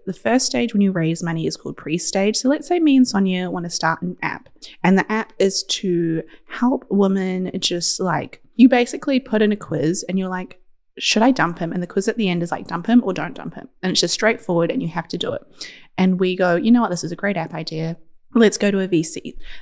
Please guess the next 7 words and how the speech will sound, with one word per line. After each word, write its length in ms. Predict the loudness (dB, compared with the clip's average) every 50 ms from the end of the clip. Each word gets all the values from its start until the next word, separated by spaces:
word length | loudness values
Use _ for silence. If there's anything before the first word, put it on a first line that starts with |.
| -6 0 0
The 120 | 0 0
first 580 | 0 -4 -6 -4 -2 -2 -2 -4 -6 -8 -10 -12
pre-seed 720 | -6 -2 0 0 0 0 -2 -6 -6 -4 -6 -6 -6 -8
stage 520 | -8 -6 -6 -4 -2 -2 -2 -2 -2 -4 -8 -6
is 220 | -4 -4 -4 -2
we 120 | -4 -4 2
don't 240 | 4 4 4 4